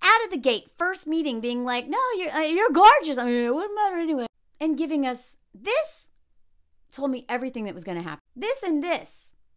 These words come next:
He called his fiance the wrong name. And her gut was trying to tell her all along,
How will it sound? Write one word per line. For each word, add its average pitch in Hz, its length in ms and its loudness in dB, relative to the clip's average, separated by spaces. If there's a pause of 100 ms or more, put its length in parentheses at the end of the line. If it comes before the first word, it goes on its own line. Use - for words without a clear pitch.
(840)
He 339 100 -4
called 370 240 2
his 359 140 -10
fiance 320 460 0
the 240 100 0
wrong 233 240 0
name. 180 220 -6 (160)
And 349 160 0
her 415 160 0
gut 320 280 0
was 262 140 -8
trying 285 240 -2
to 285 40 -12
tell 277 160 2
her 277 100 2
all 262 200 4
along, 262 460 0